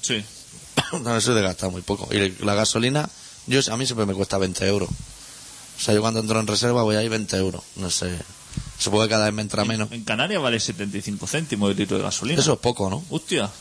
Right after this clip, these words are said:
Speaker 1: treinta céntimos menos que aquí, ¿eh?
Speaker 2: ¿No te trajiste un par de garrafas? Una botella fon-, bella llena.
Speaker 1: No dejan, no me dejaron ni subir una botella de agua, o sea que yo creo que
Speaker 2: Pero
Speaker 1: la
Speaker 2: tú ba-,
Speaker 1: gasolina
Speaker 2: tú bajaste una de cava para abajo, ¿no?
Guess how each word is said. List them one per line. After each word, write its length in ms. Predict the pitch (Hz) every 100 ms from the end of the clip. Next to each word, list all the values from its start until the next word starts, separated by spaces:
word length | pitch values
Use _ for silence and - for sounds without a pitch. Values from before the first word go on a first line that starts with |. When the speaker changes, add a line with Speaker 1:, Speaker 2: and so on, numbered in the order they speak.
| - -
Speaker 1:
treinta 300 | 160 202 180
céntimos 360 | - 147 131 117
menos 220 | 113 107
que 100 | -
aquí, 240 | 117 151 123
¿eh? 60 |
Speaker 2:
¿No 100 | 120
te 100 | 147
trajiste 320 | 143 123 127
un 80 | 117
par 120 | 110
de 60 | 113
garrafas? 420 | 101 110 104 85 - - -
Una 140 | 113 120
botella 280 | 113 117 104
fon-, 240 | 104 101
bella 260 | 113 104 98
llena. 120 | 107
Speaker 1:
No 120 | 170
dejan, 680 | 165 170 151 123 107 101 101 -
no 120 | 143
me 80 | 170
dejaron 460 | 143 156 160 139 127
ni 100 | 120
subir 220 | 113 123
una 120 | 120
botella 260 | 107 101 95
de 80 |
agua, 220 | 117 127 -
o 100 | 104
sea 180 | 101
que 160 | 101 98
yo 120 | 104
creo 140 | 110 113
que 60 |
Speaker 2:
Pero 80 | 101 95
Speaker 1:
la 60 |
Speaker 2:
tú 80 | 104
ba-, 60 | 113
Speaker 1:
gasolina 340 | 117 127 143
Speaker 2:
tú 100 | 143
bajaste 320 | 101 107 117
una 140 | 120 117
de 140 | 101
cava 260 | - 110 117
para 160 | 95
abajo, 220 | 113 135 113
¿no? 160 | 208